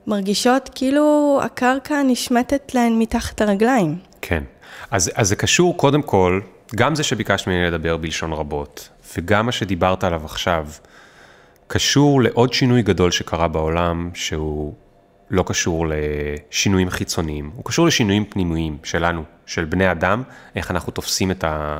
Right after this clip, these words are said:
Speaker 2: את העולם ואיך אנחנו תופסים את החיים האלה. אז עוד פעם, אם נחשוב על סבתא שלי, סבתא שלי, אה, ברחה מהנאצים, הגיעה לארץ, עבדה בדואר, בקושי ידעה עברית,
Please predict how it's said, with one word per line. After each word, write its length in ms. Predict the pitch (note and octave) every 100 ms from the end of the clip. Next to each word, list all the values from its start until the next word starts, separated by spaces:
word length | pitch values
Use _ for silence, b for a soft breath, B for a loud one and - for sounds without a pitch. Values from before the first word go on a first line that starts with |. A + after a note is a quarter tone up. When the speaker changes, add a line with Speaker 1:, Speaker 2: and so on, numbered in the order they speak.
| -
Speaker 2:
את 120 | - E2+
העולם 300 | D#2+ F#2+ B2
ואיך 140 | G#2+
אנחנו 140 | G#2+ -
תופסים 300 | - - F#2
את 100 | -
החיים 380 | - F2 E2 D#2
האלה. 240 | D2 D2 - _ B B B -
אז 100 | E2+
עוד 80 | G2+
פעם, 200 | - D#2+
אם 100 | E2
נחשוב 300 | F2+ - F#2+
על 40 |
סבתא 340 | F2+ F2+ - -
שלי, 280 | C3 C#3 D#3 B B
סבתא 240 | - G2 G2+
שלי, 300 | - F2 E2
אה, 100 | D#2+ D#2+ E2+ D#2 D2+ D2+ D2+ D2+ D#2
ברחה 400 | E2 D#2+ D2+ F#2+
מהנאצים, 1120 | F2 E2 D#2 D2+ D2 D2+ A2 C#3 - C#3 C#3 A#2+
הגיעה 280 | F2+ F#2 F#2
לארץ, 500 | F2 G2+ A#2 B2+ -
עבדה 280 | - F2 F#2+
בדואר, 380 | E2+ F#2 G#2
בקושי 320 | G#2 F2 G2 F2+
ידעה 200 | E2 E2
עברית, 500 | D#2+ G#2+ C#3+ C#3